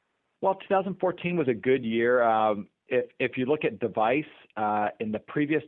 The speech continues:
two years, two thousand twelve and thirteen, you saw a slight decline in M and A activity. Uh, looking at the, the data points I do, which is keeping it at about fifty million dollars upfront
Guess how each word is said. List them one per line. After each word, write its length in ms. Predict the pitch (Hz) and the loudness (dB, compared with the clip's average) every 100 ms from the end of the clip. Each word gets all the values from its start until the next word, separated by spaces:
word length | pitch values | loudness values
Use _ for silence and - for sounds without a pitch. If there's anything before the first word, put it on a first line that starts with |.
| - | -6
two 80 | 139 | -4
years, 320 | 131 135 131 | 0 0 -2
two 80 | 135 | -4
thousand 540 | 123 117 113 120 110 - - | 0 2 2 -2 -6 -8 -2
twelve 280 | 110 113 | 2 2
and 140 | 113 98 | 0 -2
thirteen, 500 | 113 104 - 117 123 | -2 -2 -6 -6 -4
you 80 | 120 - | -6 0
saw 280 | 113 107 - | 2 2 0
a 80 | 107 - - | -6 -8 0
slight 240 | 123 123 | 0 0
decline 720 | 113 - 110 104 113 123 123 | -6 -6 -4 0 0 0 -2
in 220 | - 104 98 | -4 -8 -6
M 200 | 107 104 | -6 -6
and 100 | 95 | -4
A 160 | 101 | -2
activity. 640 | 113 - - 131 139 147 147 _ _ - | -2 -4 -4 -2 0 -2 -4 _ _ -4
Uh, 280 | 101 101 101 | 0 2 0
looking 360 | 113 113 110 | -2 -4 -4
at 180 | 101 - | -4 -4
the, 180 | 101 95 | -2 -2
the 80 | 95 | -2
data 240 | 101 104 | -2 -2
points 240 | - 95 95 | -4 -6 -2
I 140 | 95 | -2
do, 200 | 98 120 | -2 -4
which 220 | 110 98 95 | -4 -4 -6
is 100 | 87 - | -8 -8
keeping 300 | 104 101 95 | -8 -6 -4
it 100 | 98 | -2
at 160 | 92 | -2
about 240 | 95 78 - | -2 -4 -4
fifty 280 | 110 98 104 | -8 -8 -8
million 320 | 95 92 92 | -6 -8 -8
dollars 480 | 92 92 95 92 87 - | -6 -6 -6 -6 -8 -6
upfront 440 | 98 - 98 101 | -6 -6 -4 -4